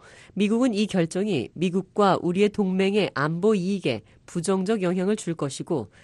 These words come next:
동북아시아에서 우리가 직면한 심각한 안보적 도전에 대한 문재인 정부의 심각한 오해를 반영한다는 점을 문재인 정부에 거듭 분명히 해왔다고 강조했습니다. 이어 미국은 한일 관계의 다른 분야에서의 마찰에도 불구하고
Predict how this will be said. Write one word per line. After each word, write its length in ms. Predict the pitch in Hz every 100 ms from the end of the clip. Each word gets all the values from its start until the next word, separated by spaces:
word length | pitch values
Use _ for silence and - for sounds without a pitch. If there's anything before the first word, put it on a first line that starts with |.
| - -
동북아시아에서 1000 | 208 196 226 196 196 190 170 190 147 -
우리가 260 | - 180 175
직면한 500 | 175 170 160 185 147
심각한 600 | 117 226 214 202 202 220 -
안보적 640 | 151 170 180 202 220 214
도전에 380 | - 175 170 156
대한 340 | 135 180 143 104 - -
문재인 380 | - 170 160 165
정부의 380 | 156 151 143 175
심각한 560 | 196 220 202 190 214 175
오해를 380 | 160 160 175
반영한다는 720 | 185 - 139 165 180 180 190 190
점을 300 | 202 143 101 _ - -
문재인 380 | 160 160 156 151
정부에 420 | 135 131 127 156
거듭 400 | - 156 165 175
분명히 420 | - 170 170 165
해왔다고 600 | 165 220 214 202 165 135
강조했습니다. 800 | 113 170 139 120 - 113 113 107 - _ - - - - -
이어 160 | 220
미국은 380 | 208 220 233 220
한일 360 | 208 277 262 254
관계의 380 | 226 202 214 233
다른 340 | 185 180 202
분야에서의 540 | 202 190 165 147 175
마찰에도 540 | 160 120 123 190 175 196
불구하고 680 | 190 156 147 131 135 131